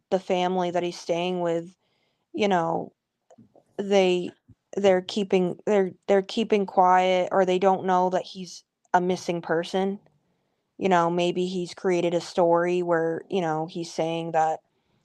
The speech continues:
his family didn't want him or something. I, I don't know. But when the other reas-, the other one scenario that I don't really like to think about, but the other scenario is kidnapping. I don't, you know,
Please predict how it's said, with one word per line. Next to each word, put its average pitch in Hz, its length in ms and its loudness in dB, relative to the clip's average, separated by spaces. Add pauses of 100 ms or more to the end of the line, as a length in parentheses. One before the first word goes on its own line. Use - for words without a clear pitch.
(320)
his 190 220 0
family 175 380 4
didn't 165 220 -2
want 175 360 4
him 175 400 -2
or 165 80 -4
something. 175 580 0
I, - 320 0
I - 160 2
don't 180 180 2
know. 175 360 0 (720)
But 175 420 4
when 180 320 0
the 175 160 0
other 208 280 2 (120)
reas-, 196 320 -4
the 185 160 0
other 214 220 2
one 190 400 0
scenario 180 640 -4
that 165 200 -4
I - 60 -6
don't 214 260 -2
really 208 340 -4
like 220 280 0
to 220 120 -8
think 240 300 -6
about, 254 420 2 (600)
but 208 160 2
the 214 140 -4
other 240 160 0
scenario 226 640 -2
is 196 140 -8
kidnapping. - 800 -6 (340)
I 175 120 2
don't, 180 280 -2 (720)
you 202 100 2
know, 160 300 -2